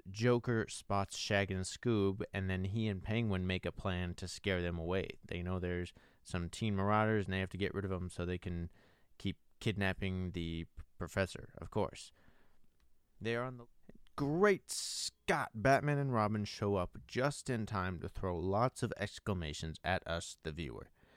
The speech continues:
They are on the lookout for the villains that Shaggy and Scooby saw, Joker and the Penguin, along with Professor Flaky.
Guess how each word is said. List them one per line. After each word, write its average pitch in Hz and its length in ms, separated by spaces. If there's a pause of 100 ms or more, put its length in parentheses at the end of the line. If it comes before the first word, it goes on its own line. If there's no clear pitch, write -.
(220)
They 120 160
are 135 80
on 135 160
the 131 60
lookout 117 520
for 104 560 (100)
the 113 120
villains 104 440
that 95 160
Shaggy 90 300
and 98 100
Scooby 87 300
saw, 95 340
Joker 87 420
and 90 260
the 92 60
Penguin, 92 540 (380)
along 117 320
with 113 240
Professor 98 460
Flaky. - 500